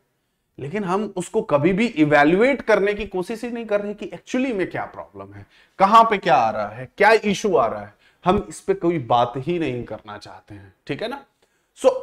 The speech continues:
इसका option क्या है, इन सारी चीजों का ऑप्शन क्या है? तो पहले तो हम ये बात करें कि एक जो हमारे मन में, दिमाग में dream job चल रहा है कि ये ड्रीम job है,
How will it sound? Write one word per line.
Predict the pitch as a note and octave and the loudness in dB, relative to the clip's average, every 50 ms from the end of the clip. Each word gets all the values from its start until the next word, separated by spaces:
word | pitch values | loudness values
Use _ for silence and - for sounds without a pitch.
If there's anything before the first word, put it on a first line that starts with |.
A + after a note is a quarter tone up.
| - - - | -12 -6 -4
इसका | A#3 A#3 - - C#4+ C4+ | -4 -4 0 2 6 8
option | A#3+ A3 G#3+ F3 - - B3 A3+ F#3+ | 10 10 8 8 2 -2 -2 -2 -2
क्या | - C#3+ A#2+ | 0 0 0
है, | A2+ A2+ - | 0 0 2
इन | - G3 F#3+ | 2 2 2
सारी | F#3 G3 F3+ F3 G3 | 2 2 2 2 0
चीजों | F#3 - F#3+ E3+ E3+ F3+ | -4 -6 -6 -4 -4 -2
का | F3 F#3 | 0 0
ऑप्शन | E3+ C3+ D3 C#3+ C#3+ - E3 C#3+ C3+ | 2 2 0 -2 -2 -4 -8 -8 -6
क्या | C3+ A#2+ G#2 | -8 -10 -10
है? | F#2+ - - _ _ _ _ _ _ _ _ _ _ _ _ - | -12 -14 -20 _ _ _ _ _ _ _ _ _ _ _ _ -6
तो | B3+ | -6
पहले | - - - - - - G3 A3+ | -6 -2 -2 0 0 2 2 2
तो | A3+ A3+ | 2 2
हम | A3+ A#3 A3+ A3 F#3 | 0 0 0 0 2
ये | G3 G#3 | 2 4
बात | F#3+ F#3+ F#3 F#3 F#3 - | 4 4 4 2 0 -4
करें | F#3+ G3 G3 G3+ | -8 -6 -6 -8
कि | - - G3 F3+ - - - | -8 -10 -10 -12 -8 -4 -2
एक | G3+ G#3 G3+ - | -2 -2 -2 -4
जो | D3+ C#3+ F#3+ | 0 2 2
हमारे | F#3 F3+ E3 E3+ E3 E3+ F#3 F#3+ | 2 4 4 4 4 4 4 2
मन | F3+ C#3+ C#3 D3 D3+ F3+ | 0 0 0 0 0 0
में, | G3 G3 G3 G3 G3 G3+ F#3+ D#3 C3 | 0 -2 -2 -2 -2 -2 -4 -4 -2
दिमाग | C#3+ D3 D3 D3+ E3 F3 F3+ | -2 0 2 2 2 2 0
में | F3+ F3+ F#3 F#3+ F3+ C3+ A2+ | -2 -4 -4 -4 -6 -6 -4
dream | C#3 F3 G#3 A3 A3 F#3+ | -2 0 0 0 0 -2
job | C3+ B2+ G#2+ G2 - - - | -2 -4 -4 -4 -6 -8 -10
चल | A#2 G#2 | -10 -10
रहा | G#2 G2+ A2+ B2 | -8 -6 -6 -6
है | C3+ E3+ | -6 -6
कि | F3 - D#3+ | -10 -12 -12
ये | D3 C3 C3 D#3+ D#3+ | -8 -2 0 0 0
ड्रीम | C#3 C3 C#3+ D#3+ F#3+ F#3+ F3+ D#3 | 0 0 0 0 0 0 0 0
job | C3 A#2 G#2 G2+ G#2 G#2+ | -2 -2 -4 -4 -6 -8
है, | A#2+ D3+ A#3 C4+ | -10 -10 -10 -12